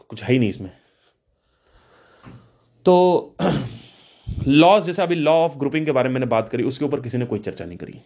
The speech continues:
जबकि उससे ऊपर कोई टॉपिक ही नहीं इस समय, लेकिन वो भी आपको समझ नहीं आएगा।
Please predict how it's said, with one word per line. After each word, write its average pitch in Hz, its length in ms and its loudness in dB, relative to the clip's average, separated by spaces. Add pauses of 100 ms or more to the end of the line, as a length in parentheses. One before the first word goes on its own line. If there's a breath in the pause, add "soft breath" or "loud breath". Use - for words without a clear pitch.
(440)
जबकि 123 200 0
उससे 160 260 4
ऊपर 170 220 4
कोई 175 160 2
टॉपिक 160 260 2
ही 151 60 0
नहीं 113 140 -2
इस 95 100 -10
समय, 95 220 -12 (1300)
लेकिन 131 180 4
वो 127 100 4
भी 131 80 2
आपको 117 200 2
समझ 101 200 -6
नहीं 95 180 -12
आएगा। - 240 -14